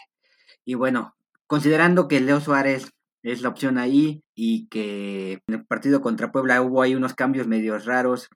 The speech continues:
con Lainez en un, en una sección del campo que no era de él,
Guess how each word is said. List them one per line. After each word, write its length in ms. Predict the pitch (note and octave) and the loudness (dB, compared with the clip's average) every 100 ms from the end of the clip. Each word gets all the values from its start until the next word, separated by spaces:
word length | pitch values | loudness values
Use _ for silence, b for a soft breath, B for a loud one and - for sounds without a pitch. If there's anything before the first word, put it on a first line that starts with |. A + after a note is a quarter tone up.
| _ _ _ | _ _ _
con 200 | - B2 B2+ | -6 -2 0
Lainez 320 | C3 C3 A#2+ | 0 -2 -2
en 240 | A2+ A#2+ | -2 -4
un, 320 | A#2+ A3 A2+ A#2 | -4 -2 -2 -2
en 40 | |
una 380 | B2+ - A3+ - | -2 -2 -2 -6
sección 300 | - B2 A#2 | -8 -6 -6
del 100 | A2+ | -4
campo 240 | A2+ A2 | -6 -8
que 80 | A2 | -8
no 120 | A2+ | -6
era 120 | A#2+ | -2
de 80 | A#2 | 0
él, 160 | C#3+ | 0